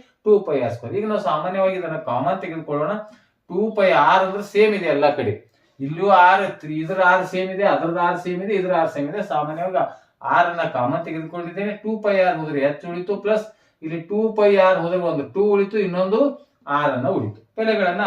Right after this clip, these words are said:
ಆದೇಶಿಸೋಣ. ಟೂ into ಪೈ ಅಂದ್ರೆ ಟ್ವೆಂಟಿ ಟೂ divided by seven into ಆರ್ ಅಂದ್ರೆ ತ್ರಿಜ್ಯ ಎಷ್ಟಿದೆ? ಏಳು ಇದೆ. into bracket ಎಚ್ ಅಂದ್ರೆ ಆ ಸಿಲಿಂಡರಿನ ಎತ್ತರ ಹತ್ತು ಸೆಂಟಿಮೀಟರ್ ಇದೆ, ಪ್ಲಸ್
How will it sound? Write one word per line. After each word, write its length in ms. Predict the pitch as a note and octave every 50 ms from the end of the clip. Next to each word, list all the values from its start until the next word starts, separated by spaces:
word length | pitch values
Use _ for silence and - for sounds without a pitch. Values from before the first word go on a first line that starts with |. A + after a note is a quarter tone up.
| E3+
ಆದೇಶಿಸೋಣ. 640 | D#3+ D#3 D3+ D#3 C#3 - D3 C3+ B2+ C#3+ C3+ C3+ C3 B2 A#2+ -
ಟೂ 80 | F#3+ G3+ G3 F3+ E3+
into 220 | D#3+ D3+ - D#3+ D3 - -
ಪೈ 140 | D#3 E3 F3 E3+ D#3
ಅಂದ್ರೆ 200 | D3+ C#3+ C#3 C#3 C3 -
ಟ್ವೆಂಟಿ 320 | C#3 C3 C3+ C3 - E3 E3+ E3
ಟೂ 80 | F3 G3+ G3+ F3
divided 280 | D#3+ C#3+ C3+ C3 B2+ B2+
by 80 | B2 A2 - C3+
seven 240 | C#3 C#3+ E3+ F#3+ G3 - - _ _ _ _ _ -
into 240 | C#3+ D3 D#3 - E3 D3 - - D3
ಆರ್ 160 | E3+ G3+ G#3 G3+ F#3
ಅಂದ್ರೆ 180 | F3 D#3 D3 C#3 B2 A#2+
ತ್ರಿಜ್ಯ 320 | C#3 D#3 D#3 D3+ E3 E3 -
ಎಷ್ಟಿದೆ? 280 | - - D3 D#3 D#3+ C#3+ C3 C3
ಏಳು 180 | D3+ E3+ F3 E3+ E3+
ಇದೆ. 140 | E3 F#3+ G3 F#3 - - _ _ _ _ _ _ C3+
into 240 | C3+ C3+ C3 F3+ E3+ D#3
bracket 360 | E3+ F3 E3+ F3+ G3 F#3+ - A3 A3 F3
ಎಚ್ 180 | F#3 F#3 - F#3
ಅಂದ್ರೆ 220 | F#3 F3 F3 E3+ E3 D#3 D3
ಆ 20 | C#3 C3+ - -
ಸಿಲಿಂಡರಿನ 600 | D3+ D3+ E3+ F3+ F#3 F3 E3+ D#3 C#3+ C#3 C#3 C#3 C3+ C3+
ಎತ್ತರ 260 | C3+ - - C#3 C3+ C3+ B2+ B2+
ಹತ್ತು 220 | C3 B2+ - D3 C3+ B2+
ಸೆಂಟಿಮೀಟರ್ 480 | D#3 D#3 D3+ D#3 D#3+ D#3+ D#3+ D#3 E3 F3
ಇದೆ, 120 | F#3+ G3+ G3 - - _ _ _ _ -
ಪ್ಲಸ್ 280 | D3 D3+ D3+ D3 -